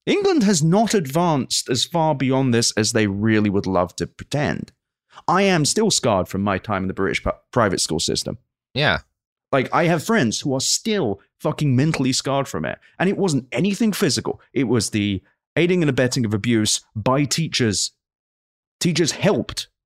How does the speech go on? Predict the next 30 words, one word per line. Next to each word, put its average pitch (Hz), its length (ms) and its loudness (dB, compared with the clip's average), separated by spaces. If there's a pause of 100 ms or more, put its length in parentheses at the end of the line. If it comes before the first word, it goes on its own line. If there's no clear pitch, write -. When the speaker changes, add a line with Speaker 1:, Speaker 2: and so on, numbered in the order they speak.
Speaker 1:
Teachers 160 420 0 (180)
would 127 280 0 (120)
join 156 320 4
in. 156 380 0 (500)
Speaker 2:
Yeah. 139 200 6
Speaker 1:
And 127 320 2 (240)
it's 151 200 2
funny 165 420 2
because 117 680 -2 (460)
they'll 156 160 2
now 165 260 2
claim 151 400 2
England's, 117 460 2
like, 107 140 0
this 101 160 -2
progressive 101 480 -2
nation, 117 500 -2
and 90 200 -4 (160)
to 110 120 -2
an 107 60 0
extent 110 440 -2
we 156 140 0
are. 190 300 2 (400)
But 120 140 0
then 147 160 2
you 147 140 0
really 175 360 2
look 156 300 0
at 135 160 0
h-, 123 120 -6